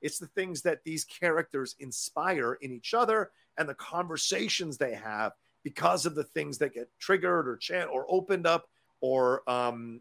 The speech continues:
or, or accessed when they're interacting with each other or interacting in certain situations. There are lessons to learn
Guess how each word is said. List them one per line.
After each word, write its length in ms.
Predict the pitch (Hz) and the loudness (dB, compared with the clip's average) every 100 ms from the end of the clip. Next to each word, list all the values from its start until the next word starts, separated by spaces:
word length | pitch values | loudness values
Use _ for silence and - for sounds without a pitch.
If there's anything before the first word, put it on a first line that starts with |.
| - | -4
or, 180 | 123 123 | -2 0
or 160 | 139 - | 2 6
accessed 640 | 185 - - 123 - - - _ _ 101 | 6 4 2 2 0 -4 -8 _ _ -2
when 240 | 143 170 | 0 4
they're 220 | 160 165 | 2 2
interacting 540 | 147 143 147 - 143 131 | 0 2 2 0 -4 -4
with 120 | 127 | -4
each 160 | 127 | -2
other 160 | 139 135 | -2 2
or 180 | 135 143 | 4 2
interacting 580 | 135 139 147 - 135 131 | 2 0 0 -4 -8 -10
in 120 | 123 | -12
certain 400 | - 131 127 113 - _ _ - | -8 -8 -8 -14 -20 _ _ -6
situations. 840 | - 143 - 127 156 139 117 107 | -2 -2 0 2 2 0 -4 -4
There 180 | 131 127 | 0 2
are 60 | 120 | 2
lessons 560 | 135 170 175 151 127 | 0 0 -2 -4 -6
to 140 | - 123 | -8 -6
learn 600 | 135 240 202 135 117 | 0 2 2 0 -4